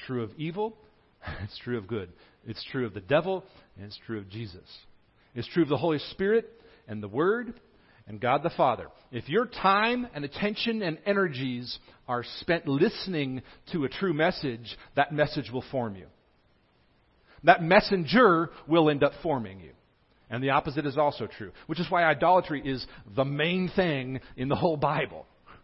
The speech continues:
Everything on this side, sorry, you get to be the side of evil. Everything on this side of self and evil becomes idolatrous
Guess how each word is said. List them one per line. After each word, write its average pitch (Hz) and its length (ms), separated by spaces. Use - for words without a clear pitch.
Everything 214 680
on 147 200
this 202 260
side, 175 340
sorry, 107 220
you 104 60
get 110 120
to 117 60
be 104 80
the 104 120
side 101 260
of 95 100
evil. 98 240
Everything 220 500
on 165 240
this 220 280
side 190 600
of 127 140
self 208 260
and 143 200
evil 214 640
becomes 180 400
idolatrous 156 1080